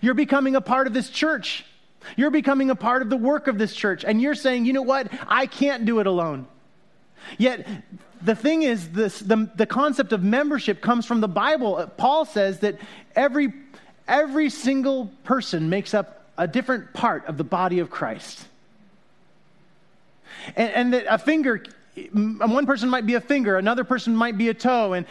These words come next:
and, and yet you can't accomplish very much alone. Yet when you work together, when you allow God to form you as a community to minister to the world, there is an un-,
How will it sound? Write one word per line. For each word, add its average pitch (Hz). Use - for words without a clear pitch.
and, 208
and 226
yet 233
you 220
can't 269
accomplish 247
very 233
much 233
alone. 214
Yet 208
when 220
you 220
work 247
together, 247
when 208
you 220
allow 220
God 226
to 220
form 240
you 202
as 180
a 185
community 208
to 190
minister 220
to 190
the 190
world, 202
there 214
is 208
an 208
un-, 254